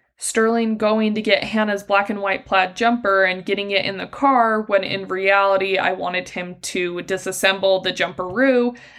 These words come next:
and put that in the car. And so even though neither of those things is gonna take very much time, when we have to do something and then undo it and then redo the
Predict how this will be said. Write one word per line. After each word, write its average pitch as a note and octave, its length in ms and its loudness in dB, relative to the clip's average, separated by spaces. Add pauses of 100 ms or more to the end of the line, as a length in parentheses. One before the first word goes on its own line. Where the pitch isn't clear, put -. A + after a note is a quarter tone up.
and G3 140 -6
put F#3 220 -4
that B3+ 280 2
in F#3 100 -8
the E3 80 -8
car. D3 460 -6 (380)
And A3 260 -2
so G#3+ 680 -2 (560)
even B3+ 400 2
though A#3 200 4
neither G#3 380 2
of B3 120 0
those G3+ 260 -2
things A3 240 0
is G#3 160 -4
gonna F#3+ 200 0
take G#3 280 -6
very F#3+ 280 2
much F3 300 -4
time, G3 560 -4
when A3 180 0
we A3+ 120 2
have D4 260 0
to C4 80 0
do G3 260 -4
something A#3+ 520 0
and G3 200 -4
then F#3 220 -2
undo G3+ 460 2
it F#3+ 180 4
and F#3+ 160 0
then F3 220 -4
redo G3+ 560 0
the D#3 260 -2